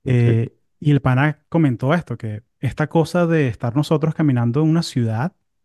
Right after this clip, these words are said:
Speaker 2: con gente que no conocemos alrededor es relativamente nueva.
Speaker 1: Yes.
Speaker 2: Porque esto es gente que te podía matar,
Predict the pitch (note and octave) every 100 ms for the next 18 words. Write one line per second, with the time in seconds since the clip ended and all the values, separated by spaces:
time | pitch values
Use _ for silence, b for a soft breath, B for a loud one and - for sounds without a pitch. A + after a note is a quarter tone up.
0 | _ _ _ _ _ _ _ _ _ -
1 | C3+ G#2+ B2 A2 D#3 D3+ D3+ A#2+ - D#3+
2 | - B2+ D3+ D3+ B2+ C3 G#3 - _ _
3 | _ A#2 G#2 C4 C4+ G3 G#3+ A3+ A3+ D3
4 | E3+ F#2+ - _ _ _ - - F2+ D#2+
5 | - - - - _ _ B2+ B2+ A#2 D#3+
6 | F3 G#3+ B3 B3 F3+ C#3+ C#3 A3+ - E3+
7 | C#3